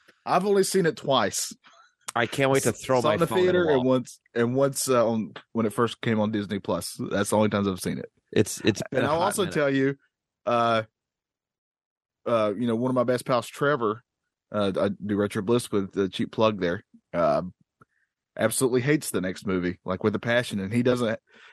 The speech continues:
Speaker 1: have a lot of hate for a lot of movies. Uh, he usually only talks about ones he loves, but he loves bashing this one. <laughs> So <laughs>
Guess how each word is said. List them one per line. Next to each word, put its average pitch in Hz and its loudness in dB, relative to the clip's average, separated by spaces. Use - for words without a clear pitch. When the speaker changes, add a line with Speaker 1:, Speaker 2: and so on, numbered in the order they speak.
Speaker 1:
have 123 0
a 120 2
lot 120 4
of 113 0
hate 123 0
for - -6
a 110 0
lot 110 2
of 110 -2
movies. 98 -2
Uh, 80 -4
he 95 -2
usually 117 4
only 110 2
talks 110 -6
about 101 2
ones 107 0
he 104 0
loves, 101 2
but 101 -8
he 107 0
loves 104 0
bashing 101 -4
this 101 -4
one. 107 2
<laughs> 208 0
So - 0
<laughs> 185 -4